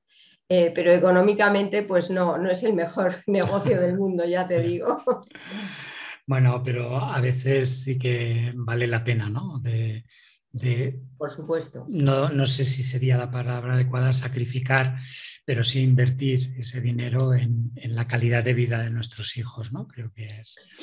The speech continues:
Speaker 2: importante,
Speaker 1: Claro, de
Speaker 2: ¿no?
Speaker 1: parte de
Speaker 2: También.
Speaker 1: las familias, por supuesto, por
Speaker 2: Ujú.
Speaker 1: supuesto. Sí, yo mantengo todavía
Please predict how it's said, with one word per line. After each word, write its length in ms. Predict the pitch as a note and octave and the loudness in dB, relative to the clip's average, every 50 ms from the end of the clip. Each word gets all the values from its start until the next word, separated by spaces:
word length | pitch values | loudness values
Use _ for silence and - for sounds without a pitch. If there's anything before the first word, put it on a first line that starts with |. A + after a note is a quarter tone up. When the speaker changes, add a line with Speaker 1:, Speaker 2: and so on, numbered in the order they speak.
| E4+ - - - _ | -18 -18 -20 -12 _
Speaker 2:
importante, 520 | - C3 B2 B2 A2+ - - A#2+ A2 - - | -2 0 0 0 0 -2 -2 -2 -2 0 2
Speaker 1:
Claro, 240 | A3 A3 G3+ F3+ | 4 4 6 6
de 100 | F3 F3+ | 4 2
Speaker 2:
¿no? 40 | - - | 4 4
Speaker 1:
parte 220 | A3 A3 A3 A#3 | 2 4 4 2
de 60 | A3 | 4
Speaker 2:
También. 80 | A3 A3 G#3 | 4 4 4
Speaker 1:
las 160 | A3 A3 - | 2 0 -4
familias, 420 | G#3+ G#3 G#3+ A3 A3 A3+ A#3 B3 - | -6 -4 -4 0 0 0 0 0 -4
por 160 | - G3+ - | -6 -8 -8
supuesto, 600 | - F3 D3+ D3+ D3 C#3+ - - - - - _ _ _ | -8 -10 -10 -8 -8 -10 -10 -14 -18 -20 -20 _ _ _
por 120 | - D3+ B2 | -14 -8 -6
Speaker 2:
Ujú. 100 | B2 A#2 | -4 -4
Speaker 1:
supuesto. 380 | A#2 A#2 A#2 A#2 A2+ A#2 - - - _ _ _ _ _ _ _ | -4 -4 -6 -6 -8 -8 -10 -16 -20 _ _ _ _ _ _ _
Sí, 260 | _ - - F#3 F3+ F3 | _ -10 -8 -6 -2 0
yo 380 | F#3 G#3 G3+ G3 G#3 G#3 G#3 - _ | 0 0 2 0 -2 -4 -6 -6 _
mantengo 640 | - G3+ F#3+ F3 G3+ G#3+ A#3+ C#4+ D#4 C4 G#3 F3 E3 - | 0 0 2 2 0 0 0 2 2 2 2 2 0 0
todavía 640 | F3+ E3 E3 D#3+ D#3+ E3+ F#3 F#3 F3+ E3 - - - | -2 -2 -2 -2 -2 -4 -2 -2 -2 -2 -2 -4 -10